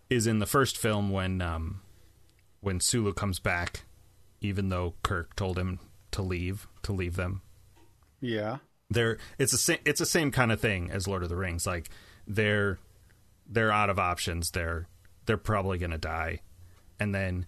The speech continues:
Speaker 1: the Enterprise comes back. Like, they weren't supposed to come back, but he disobeyed orders, came back anyway, and they, like,
Speaker 2: Right.
Speaker 1: fire off a volley of, uh,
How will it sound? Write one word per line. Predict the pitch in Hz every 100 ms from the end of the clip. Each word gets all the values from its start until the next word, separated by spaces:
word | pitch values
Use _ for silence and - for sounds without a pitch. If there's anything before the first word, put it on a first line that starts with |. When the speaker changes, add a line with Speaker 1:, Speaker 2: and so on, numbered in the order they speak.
| - 113
Speaker 1:
the | 127
Enterprise | 117 110 110 95
comes | - 92 -
back. | - - - - - - - - - - 104
Like, | 92 - - -
they | 143
weren't | 151 170
supposed | - 156 139
to | -
come | 120 107
back, | 101 90 -
but | 98 92 - - - - -
he | 123 110
disobeyed | 98 120 110 110 98 95
orders, | 95 92 -
came | 107 95
back | 85 -
anyway, | 90 87 82 85 - - -
and | 101 90
they, | 85
like, | 82 82
Speaker 2:
Right. | 107 104 - - - -
Speaker 1:
fire | - - - 123 120 113
off | 113 117
a |
volley | 98 110 107 107 107
of, | 101 98 104
uh, | 101 95